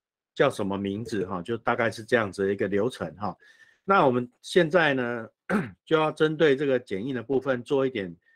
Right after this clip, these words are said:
稍稍比较深入的介绍哈，稍稍比较深入的介绍。好，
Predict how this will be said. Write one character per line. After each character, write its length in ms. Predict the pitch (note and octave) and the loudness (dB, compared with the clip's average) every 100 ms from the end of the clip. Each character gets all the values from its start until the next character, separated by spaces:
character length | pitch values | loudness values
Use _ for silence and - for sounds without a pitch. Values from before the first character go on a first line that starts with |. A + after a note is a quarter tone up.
| _ _ | _ _
稍 280 | - D3 D3 | -2 0 0
稍 200 | D3+ D3 | 0 -2
比 140 | G#2 | -2
较 180 | A#2 C3+ | -2 -2
深 360 | - - C#3+ D3 | -2 -4 -4 -2
入 200 | C#3 A2 | -2 -2
的 180 | G2+ G2 | -4 -4
介 280 | - C3 G2 | 0 0 0
绍 300 | - G2+ F2 | -2 -2 -4
哈， 220 | F2+ D#2+ | -14 -12
稍 180 | - A#2+ | -8 -6
稍 140 | B2+ | -4
比 100 | A2+ | -4
较 120 | G#2+ | -4
深 220 | A2+ A#2 A#2+ | -4 -6 -4
入 100 | G#2+ | -4
的 60 | |
介 180 | G2 A2 | -2 -2
绍。 260 | F#2+ G2 - _ _ _ _ _ _ _ _ _ _ _ | -2 -6 -6 _ _ _ _ _ _ _ _ _ _ _
好， 240 | F#2 | -14